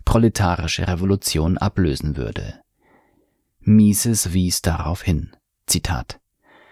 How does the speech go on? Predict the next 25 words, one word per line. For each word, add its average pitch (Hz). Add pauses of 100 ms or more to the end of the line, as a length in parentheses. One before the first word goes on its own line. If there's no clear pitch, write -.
(360)
„Es 113
ist -
unmöglich, 98
die 101
Mentalität 98
und 87
die 95
Politik 95
der 87
Progressiven 110
zu -
verstehen, 101 (300)
wenn 117
man 147
nicht 143
berücksichtigt, 123 (320)
dass 110
das -
kommunistische 120
Manifest 110
für 117
sie 131
sowohl 123
ein 95
Handbuch 110